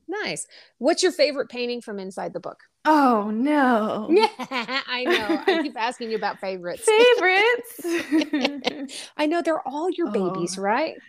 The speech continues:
Speaker 2: they are.
Speaker 1: <laughs>
Speaker 2: If I didn't like them, I repainted them. So
Speaker 1: Oh.
Speaker 2: <laughs>
Speaker 1: How often did that happen?
Speaker 2: Not that often. I usually found
Speaker 1: Okay.
Speaker 2: a way to just keep going until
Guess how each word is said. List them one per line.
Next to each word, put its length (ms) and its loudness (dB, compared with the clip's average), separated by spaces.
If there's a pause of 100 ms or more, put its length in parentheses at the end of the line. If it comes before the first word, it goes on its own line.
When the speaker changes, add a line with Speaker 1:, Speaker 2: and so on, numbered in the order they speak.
Speaker 2:
they 220 2
are. 560 4 (200)
Speaker 1:
<laughs> 200 -6
Speaker 2:
If 180 -2
I 100 2
didn't 400 -6
like 380 -2
them, 500 -4 (200)
I 120 0
repainted 800 -4
them. 460 -12 (340)
So 580 2
Speaker 1:
Oh. 60 -4
Speaker 2:
<laughs> 840 -2 (180)
Speaker 1:
How 140 2
often 320 2
did 200 -2
that 240 -2
happen? 560 -14 (160)
Speaker 2:
Not 280 -2
that 140 -4
often. 540 -12 (160)
I 60 -4
usually 600 -4
found 300 -4
Speaker 1:
Okay. 40 -4
Speaker 2:
a 20 -4
way 380 -6 (140)
to 380 -8 (100)
just 220 -14
keep 180 -14
going 360 -8
until 680 -12